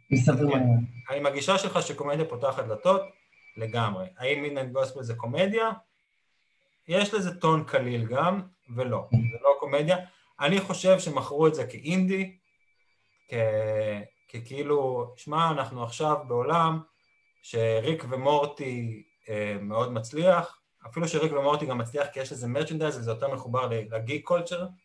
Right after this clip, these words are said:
Speaker 2: לדעתי, ואני לא חושב שמידנייט גוספל אותו דבר. שוב, אני באמת לא מכיר את, את המהלך שחוץ מ-, באמת בגלל אחוזי הטלנט מאשרים משהו כמו מידנייט גוספל. אני חושב שכן הם הצליחו לשמור את זה קליל ובידורי גם,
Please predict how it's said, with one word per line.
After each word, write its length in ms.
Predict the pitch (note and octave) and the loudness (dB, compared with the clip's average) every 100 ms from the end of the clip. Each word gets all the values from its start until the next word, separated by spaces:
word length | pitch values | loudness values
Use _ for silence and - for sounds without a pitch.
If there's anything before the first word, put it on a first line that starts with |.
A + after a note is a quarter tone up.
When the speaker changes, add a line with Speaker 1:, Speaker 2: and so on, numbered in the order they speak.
| _ _ _ | _ _ _
Speaker 2:
לדעתי, 600 | B2 D3 D3 - F#3 G3 - A2+ | -8 -4 -4 -4 -4 -4 -8 -10
ואני 180 | A2+ A#2 | -6 -4
לא 60 | |
חושב 140 | C3 B2 | -6 -8
שמידנייט 380 | B2+ A#2+ B2 | -10 -8 -8
גוספל 300 | A#2 B2 - | -6 -6 -6
אותו 200 | A2+ A#2 | -8 -4
דבר. 440 | A2+ G#2 A#2+ D#3+ F3+ - _ _ _ _ _ _ | -4 -2 -2 -2 -4 -10 _ _ _ _ _ _
שוב, 420 | - A#3 E3+ - _ - | 0 2 2 -4 _ -8
אני 320 | C3+ F3+ A#3+ | -2 0 2
באמת 640 | F#3 E3+ E3 F#3 G3+ G3 _ _ _ _ - | 0 0 -2 0 0 -2 _ _ _ _ -4
לא 240 | D#3 F#3+ | 4 4
מכיר 520 | G#3 G3 E3+ E3 E3 - _ B2+ | 4 -2 -4 -4 -4 -8 _ -12
את, 140 | A2+ - - | -12 -16 -16
את 140 | A#2+ | -8
המהלך 460 | B2+ B2 B2+ D#3 F3+ | -4 -2 2 2 0
שחוץ 400 | - A#2+ D#3+ D#3+ | -6 -8 -6 -4
מ-, 220 | D#3 C#3+ - | -6 -8 -14
באמת 320 | B2+ C#3 D3 | -10 -8 -4
בגלל 260 | C3 C#3 | 2 2
אחוזי 260 | C#3+ C3 B2+ | 2 0 -2
הטלנט 340 | A#2+ E3 E3+ | 0 0 0
מאשרים 360 | C3 A#2 - C3 | -2 -4 -6 -6
משהו 240 | A#2+ A#2+ | -6 -8
כמו 120 | A#2+ A#2 | -10 -8
מידנייט 320 | A2 G#2+ G2+ | -8 -8 -10
גוספל. 320 | G2 - - - _ _ _ _ _ _ _ _ _ _ _ _ _ _ _ B2 | -14 -14 -20 -20 _ _ _ _ _ _ _ _ _ _ _ _ _ _ _ -10
אני 100 | A#2+ | -8
חושב 140 | F#3 | -6
שכן 320 | F#3+ G3 G3 | -6 0 2
הם 140 | G3+ F3 | 2 0
הצליחו 300 | D#3+ D3 C#3+ | -2 -4 -4
לשמור 340 | A#2 C#3 C#3 | -2 0 0
את 60 | A#2+ | 0
זה 100 | A#2+ | -6
קליל 500 | - A#2+ C3 C#3 B2 | -2 -2 0 0 -2
ובידורי 580 | A#2+ A#2+ A#2+ A#2 C3+ B2 | -6 -6 -4 0 2 2
גם, 260 | A#2 A#2 | 2 0